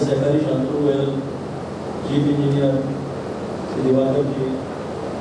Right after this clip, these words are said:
मंच पर उपस्थित इतर अधिकारी और जिन लोगों ने इसमें अप्रत्यक्ष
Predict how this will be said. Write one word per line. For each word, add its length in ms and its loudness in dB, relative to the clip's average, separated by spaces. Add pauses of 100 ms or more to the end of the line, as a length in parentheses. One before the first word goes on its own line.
मंच 220 0
पर 80 4
उपस्थित 480 2
इतर 180 4
अधिकारी 460 2 (2000)
और 180 4
जिन 180 6
लोगों 260 4
ने 60 2
इसमें 340 0
अप्रत्यक्ष 1300 0